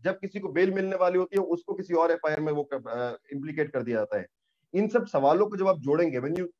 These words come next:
when you join two plus two, you will see what Jignesh pointed at, that this is not an investigation of a conspiracy, this is itself is a conspiracy that Delhi police is doing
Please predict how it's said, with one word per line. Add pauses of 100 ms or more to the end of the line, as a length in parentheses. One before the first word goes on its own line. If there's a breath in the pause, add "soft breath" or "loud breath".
when
you
join
two
plus (120)
two, (480)
you
will (100)
see
what
Jignesh (140)
pointed
at, (100)
that
this
is
not
an
investigation
of
a
conspiracy,
this
is
itself
is
a
conspiracy (360)
that
Delhi
police
is
doing